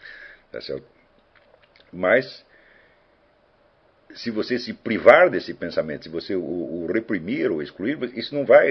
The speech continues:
realmente não vai, não vai resolver o problema. Quer dizer, o mal vai continuar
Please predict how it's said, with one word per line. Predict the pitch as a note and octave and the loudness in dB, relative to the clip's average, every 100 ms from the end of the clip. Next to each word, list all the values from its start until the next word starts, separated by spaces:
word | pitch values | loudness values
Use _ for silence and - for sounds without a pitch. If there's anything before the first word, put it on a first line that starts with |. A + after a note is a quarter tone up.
| F2+ | 2
realmente | F#2+ C3 C3+ D3 | 2 2 0 -2
não | B2+ | 2
vai, | G#2 C3+ A#2+ - - _ _ - - - - - _ _ _ | 8 8 6 0 -10 _ _ -20 -20 -20 -20 -20 _ _ _
não | F#2 | 0
vai | G2+ C#3+ | 8 8
resolver | C3 F#2+ F2 | 8 2 0
o | F2 | 0
problema. | F2 D2+ D#2 C2+ | -2 -2 -6 -6
Quer | |
dizer, | D#2 | -6
o | D#2+ | -6
mal | E2+ A2 B2+ | 4 4 6
vai | A#2+ | 4
continuar | B2+ A#2 F#2+ A#2 A#2+ | 0 -6 -2 0 0